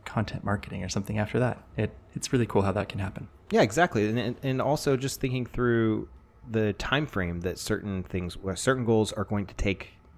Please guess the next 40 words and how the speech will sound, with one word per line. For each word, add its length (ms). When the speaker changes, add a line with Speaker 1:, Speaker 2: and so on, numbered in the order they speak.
Speaker 2:
six 240
months, 300
a 60
year, 300
two 240
years, 440
but 280
other 240
goals 360
you 140
might 320
set 340
for 160
something 260
that 100
you 60
could 100
do 100
in 40
an 80
afternoon. 480
Speaker 1:
Right. 220
That's 180
huge. 360
Okay, 320
so 640
do 60
you 40
wanna 140
start 180
off 140
with 120
map 200
and 100
local, 300
kind 180
of 140
an 60
overview 420
of 140